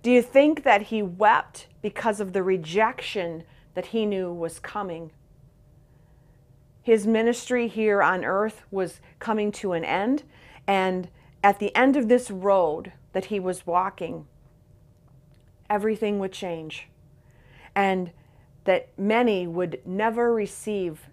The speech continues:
this gift that he was offering up to all of them. Many would never know his love for them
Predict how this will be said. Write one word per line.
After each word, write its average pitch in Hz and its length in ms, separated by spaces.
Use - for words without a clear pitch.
this 185 300
gift 165 580
that 202 120
he 196 160
was 180 360
offering 185 640
up 170 300
to 185 180
all 170 200
of 170 120
them. 160 260
Many 240 280
would 214 220
never 208 360
know 190 320
his 208 340
love 208 400
for 180 200
them 170 420